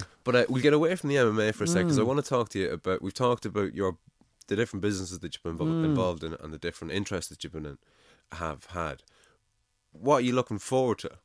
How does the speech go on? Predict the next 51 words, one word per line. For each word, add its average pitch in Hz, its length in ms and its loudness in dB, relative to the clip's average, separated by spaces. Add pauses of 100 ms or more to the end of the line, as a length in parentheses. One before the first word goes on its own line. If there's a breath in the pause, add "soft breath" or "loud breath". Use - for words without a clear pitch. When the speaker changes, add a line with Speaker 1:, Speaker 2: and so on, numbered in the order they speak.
Speaker 1:
Like, 95 180 -6
what 123 260 0
fucking, 95 580 -4 (340 soft breath)
is 113 140 0
there 107 260 2
some, 123 280 -2
is 98 140 -4
there 98 120 -2
a 92 40 0
business 120 320 -4
idea 104 360 0
that 87 180 -6
you've 87 100 -10
had 101 220 -2
in 87 80 -4
your 85 80 -2
head 92 280 -2
from 90 160 -12
day 87 160 -2
one 92 260 -2
that 82 140 -10
you 90 60 -8
never 90 220 -2
got 90 120 -2
a - 40 -12
crack 104 340 -4
at? 104 220 -2 (100)
Speaker 2:
Oh, 135 60 -8
I've 92 160 0
Speaker 1:
Or 85 300 0
Speaker 2:
fucking 127 140 -4
shit 156 260 -4
ton 151 160 0
of 143 60 4
them. 127 280 0
Um, 123 580 -2
Speaker 1:
is 107 140 -4
there 127 100 2
any 113 100 0
standout 123 480 2
ones, 120 320 -2
or? 87 440 0 (1200 soft breath)
Speaker 2:
You 180 80 -4
know, 160 180 2
obviously 139 320 0
I'm, 113 240 0
I'm 107 140 -2
a - 20 -4
carpenter. 110 380 0
I'm 101 60 -2
back, 104 280 -4